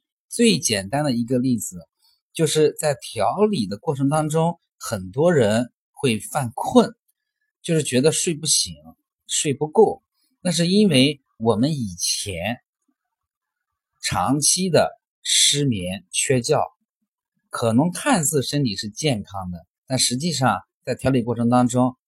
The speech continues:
它也会反映出来。还有一些，比方说在调理过程当中，眼睛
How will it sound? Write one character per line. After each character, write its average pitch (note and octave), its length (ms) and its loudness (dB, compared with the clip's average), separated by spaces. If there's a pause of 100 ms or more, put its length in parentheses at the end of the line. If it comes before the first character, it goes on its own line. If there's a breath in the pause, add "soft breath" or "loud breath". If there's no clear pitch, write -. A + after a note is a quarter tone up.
它 C#3 240 0
也 F#2 260 -2
会 - 240 -8 (100)
反 E2 200 -12
映 F2+ 100 -16
出 - 180 -16
来。 D2 120 -14 (800 loud breath)
还 G3 160 4
有 G#3 100 10
一 E3 80 4
些， F3 340 4 (220)
比 B2+ 140 0
方 D#3 180 2
说 E3 140 4
在 D#3+ 120 2
调 C#3+ 200 0
理 C#3 100 4
过 C3 180 4
程 A#2 200 -2
当 B2+ 180 0
中， B2+ 300 0 (140)
眼 G2+ 380 -6
睛 D#3+ 360 -2